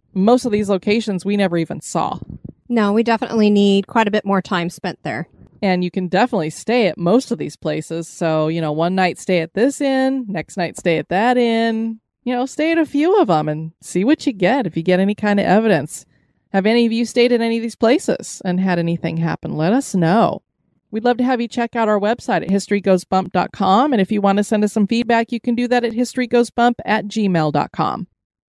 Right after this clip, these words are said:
Speaker 1: Kathy wrote us and said, "Good morning. I got excited when I saw the title, Haunted Fayetteville." That's what she's writing in regards to. I'm from Tallahassee and moved back here in two thousand sixteen, but I lived in Fayetteville from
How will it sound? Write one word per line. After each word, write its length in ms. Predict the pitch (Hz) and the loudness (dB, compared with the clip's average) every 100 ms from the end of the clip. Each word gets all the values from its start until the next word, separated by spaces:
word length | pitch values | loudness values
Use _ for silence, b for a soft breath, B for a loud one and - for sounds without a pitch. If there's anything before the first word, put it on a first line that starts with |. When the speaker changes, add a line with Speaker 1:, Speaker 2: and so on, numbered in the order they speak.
| _ _ - | _ _ 0
Speaker 1:
Kathy 260 | 302 330 | 2 2
wrote 180 | 240 185 | 2 2
us 120 | 208 | 0
and 140 | 220 208 | -2 -2
said, 460 | 226 220 208 196 233 | 2 4 4 0 -2
"Good 120 | 269 | 0
morning. 460 | 302 415 254 147 | 2 2 0 -4
I 120 | - 190 | -4 0
got 180 | 226 | 0
excited 440 | 247 - 262 285 226 | 0 0 0 0 -2
when 120 | 202 | -2
I 100 | 185 | -2
saw 220 | 220 226 | -2 0
the 80 | 226 | 0
title, 600 | - 311 311 180 185 302 _ _ | -2 0 2 2 0 -2 _ _
Haunted 400 | - 403 359 302 | -2 0 0 -4
Fayetteville." 600 | - 339 - 185 160 - _ _ _ | 0 0 0 0 0 -2 _ _ _
That's 120 | - | -6
what 120 | 185 - | -4 -2
she's 160 | 202 | -2
writing 300 | 208 180 180 | 2 2 2
in 60 | 180 | 0
regards 440 | 180 175 165 - | 2 2 2 0
to. 240 | - - - _ _ b b b - | -4 -4 -8 _ _ b b b -2
I'm 140 | 269 | 0
from 160 | 381 320 | 0 0
Tallahassee 680 | 320 285 269 208 202 - 220 | 2 2 2 0 0 -2 -2
and 120 | 202 | 2
moved 220 | 208 214 | 0 0
back 280 | 196 190 - | 0 0 -2
here 120 | 220 | -6
in 80 | 190 | -4
two 160 | 220 | -4
thousand 340 | 214 196 190 190 | 0 0 0 -4
sixteen, 540 | - 175 - 262 214 | -6 -8 -6 -4 -2
but 100 | 175 | 0
I 60 | 170 | 0
lived 240 | 180 196 | 0 -2
in 120 | 190 | -4
Fayetteville 580 | 180 208 202 202 208 208 | -4 -2 -2 2 4 4
from 420 | - 190 170 170 | 2 -2 0 -2